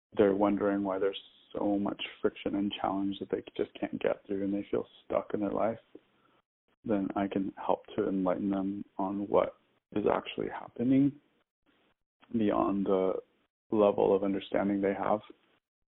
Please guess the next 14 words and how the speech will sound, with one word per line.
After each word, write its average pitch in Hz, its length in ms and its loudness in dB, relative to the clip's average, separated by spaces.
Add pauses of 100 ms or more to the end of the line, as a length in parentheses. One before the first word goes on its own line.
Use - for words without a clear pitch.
(120)
Because - 220 -10
what - 180 0
usually 101 400 2
happens 101 420 0 (120)
is 104 100 -10
we 104 140 0
get 98 180 2
into 101 280 -2
a 98 40 2
loop, 107 320 2 (1120)
and 120 140 6
the 113 60 6
loop 110 380 4 (1400)
is 113 80 -2